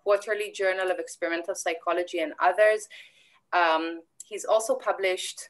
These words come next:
hundreds of papers in top journals. And today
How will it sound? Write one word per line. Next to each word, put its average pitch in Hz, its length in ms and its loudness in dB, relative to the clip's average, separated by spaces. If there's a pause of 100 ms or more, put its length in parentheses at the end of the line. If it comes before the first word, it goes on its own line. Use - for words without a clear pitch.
(140)
hundreds 220 340 0
of 196 180 -8
papers 175 440 2
in 160 140 -8
top 202 360 0
journals. 165 480 -4 (380)
And 196 140 -4
today 214 600 4